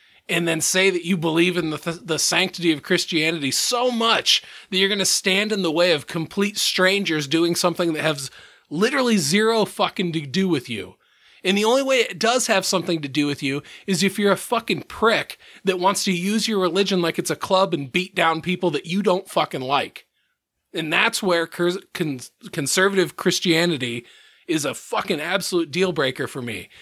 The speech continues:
It's anytime somebody's doing something where it's like, if you can trace this back far enough and make it a simple enough idea to,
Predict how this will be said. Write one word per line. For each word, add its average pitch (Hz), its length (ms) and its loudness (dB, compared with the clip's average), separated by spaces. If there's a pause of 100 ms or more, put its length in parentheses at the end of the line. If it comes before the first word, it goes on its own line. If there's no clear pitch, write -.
(160)
It's - 320 -2
anytime 247 500 2
somebody's 226 400 0
doing 190 280 0
something 151 440 -2
where 139 140 -2
it's 139 160 -4
like, 135 280 -2 (300)
if 170 140 2
you 220 100 -2
can 269 160 -4
trace 226 340 0
this 202 180 -4
back 180 280 0
far 165 280 0
enough 170 240 -2
and 151 120 -4
make 160 180 -2
it 156 60 0
a 139 40 -4
simple 190 400 0
enough 160 240 -2
idea 147 440 0
to, 131 300 -2